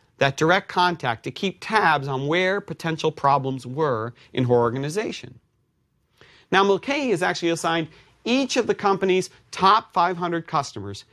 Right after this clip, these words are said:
to a member of the top management team. This is very important.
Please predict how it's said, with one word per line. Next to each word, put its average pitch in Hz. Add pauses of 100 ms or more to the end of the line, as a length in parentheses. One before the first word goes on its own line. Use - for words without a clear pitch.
to -
a 170
member 165
of 135
the 135
top 139
management 127
team. 90 (960)
This 156
is 131
very 110
important. 113